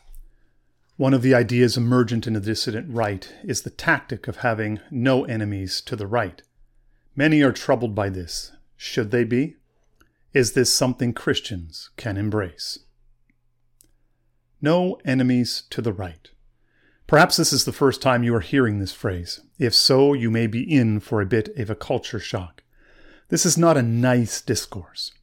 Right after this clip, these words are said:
It gets into the category of doing hard things and facing the tough realities of resisting the regime, successfully, and not just in theory.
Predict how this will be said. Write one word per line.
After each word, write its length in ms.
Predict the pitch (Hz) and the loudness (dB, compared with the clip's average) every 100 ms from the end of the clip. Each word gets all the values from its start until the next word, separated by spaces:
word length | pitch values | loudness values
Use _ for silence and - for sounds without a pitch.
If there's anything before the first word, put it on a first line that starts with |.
| _ | _
It 140 | 117 | -2
gets 240 | 131 123 147 | 0 2 2
into 160 | 123 | 0
the 80 | 120 | -2
category 600 | - 147 135 113 107 107 | 0 2 2 2 0 0
of 120 | 104 | -2
doing 240 | 98 110 107 | -2 -2 -2
hard 360 | - 120 113 - | 0 0 0 -2
things 580 | 127 104 87 - - - | -4 -2 -6 -12 -18 -12
and 140 | - 107 | -10 -2
facing 380 | 135 113 - 113 | 0 0 -2 -4
the 80 | |
tough 340 | 107 - 120 - | -2 -2 -2 0
realities 540 | 120 123 120 104 95 | 2 2 2 -2 -6
of 120 | 104 | -6
resisting 520 | 107 101 120 - 113 104 | -4 -2 -2 -2 -4 -4
the 80 | |
regime, 440 | 101 98 117 107 90 _ _ _ _ | -4 -2 -2 -2 -4 _ _ _ _
successfully, 760 | - - - 202 160 - 98 80 _ _ _ _ _ _ | -4 -2 4 4 2 -2 -12 -12 _ _ _ _ _ _
and 140 | - 120 | -2 0
not 220 | 104 90 | -2 -4
just 260 | 113 - | -6 -6
in 100 | 101 | -8
theory. 420 | 98 - 113 95 | -8 -2 0 -2